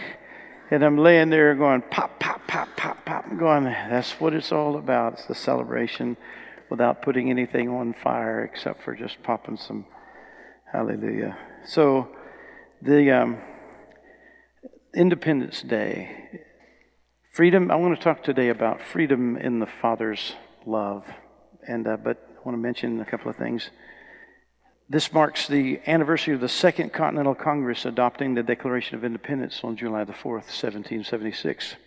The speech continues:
The Congress, made up of delegates from the United States' original thirteen colonies that declared independence from Great Britain. So I thought it would be bit fitting today to t-, focus on this theme of freedom, and we have freedom in our nation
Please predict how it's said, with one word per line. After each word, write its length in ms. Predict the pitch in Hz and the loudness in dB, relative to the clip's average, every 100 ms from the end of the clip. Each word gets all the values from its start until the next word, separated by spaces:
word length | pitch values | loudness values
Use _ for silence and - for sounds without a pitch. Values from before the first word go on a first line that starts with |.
| _ - - _ - | _ -20 -20 _ -12
The 80 | - | -8
Congress, 560 | - 170 175 131 - - | 0 2 2 0 -4 -6
made 240 | 127 123 | -2 -2
up 140 | 123 | -2
of 100 | 117 | -4
delegates 400 | 110 123 120 131 | -2 0 0 -6
from 220 | - 120 113 | -8 -8 -4
the 80 | |
United 340 | 113 117 120 120 | -2 -2 -2 -2
States' 440 | - 120 117 - - | -4 -4 -4 -10 -12
original 720 | 117 110 127 175 135 117 110 107 - | -12 -2 2 2 2 -2 -2 -6 -14
thirteen 480 | - 143 139 - 131 | -6 -4 -4 -2 -2
colonies 540 | 139 127 110 110 107 - - - - - - - _ - | -2 -2 -2 -4 -6 -12 -20 -20 -20 -20 -20 -20 _ -4
that 120 | 127 | -2
declared 400 | 135 - 135 127 | 0 2 2 2
independence 480 | 123 - 135 120 - | -2 -2 -4 -4 -8
from 180 | 113 | -8
Great 300 | 107 113 - - - - - | -6 -6 -6 -12 -18 -20 -12
Britain. 420 | 110 107 98 - - - _ _ _ _ _ _ _ | -10 -8 -10 -14 -20 -20 _ _ _ _ _ _ _
So 140 | - - | -6 -2
I 40 | |
thought 180 | 175 180 | 2 2
it 20 | |
would 160 | 143 127 | 2 -2
be 80 | 131 | 2
bit 220 | 151 147 - - | 2 2 -2 2
fitting 280 | 202 196 151 | 4 6 4
today 300 | 147 131 131 | 4 4 4
to 240 | 139 123 120 - - - - - | 4 2 0 -10 -18 -18 -20 -10
t-, 140 | - - | -10 0
focus 320 | 185 185 165 | 2 2 2
on 160 | 170 151 | 0 2
this 260 | 143 - - | 2 0 -6
theme 720 | - 190 - 208 190 135 147 | -12 -18 2 6 8 6 2
of 100 | - | -2
freedom, 540 | - 240 226 127 120 | 0 2 4 2 0
and 140 | 131 139 | -2 -2
we 80 | |
have 180 | 151 160 | 2 0
freedom 340 | - 254 208 165 | 2 4 6 6
in 60 | |
our 80 | 139 | 4
nation 540 | 139 202 - 113 117 | 4 2 2 -4 -6